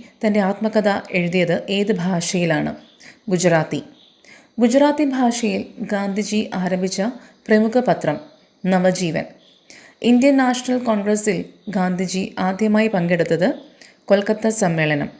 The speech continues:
ആയിരത്തി തൊള്ളായിരത്തി ഒന്നിൽ. ഗാന്ധിജിയുടെ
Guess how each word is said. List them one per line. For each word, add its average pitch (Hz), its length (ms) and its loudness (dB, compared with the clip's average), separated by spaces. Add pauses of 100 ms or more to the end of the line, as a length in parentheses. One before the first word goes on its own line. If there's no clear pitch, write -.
(380)
ആയിരത്തി 185 380 2
തൊള്ളായിരത്തി 165 580 2 (500)
ഒന്നിൽ. 160 320 0 (560)
ഗാന്ധിജിയുടെ 196 680 0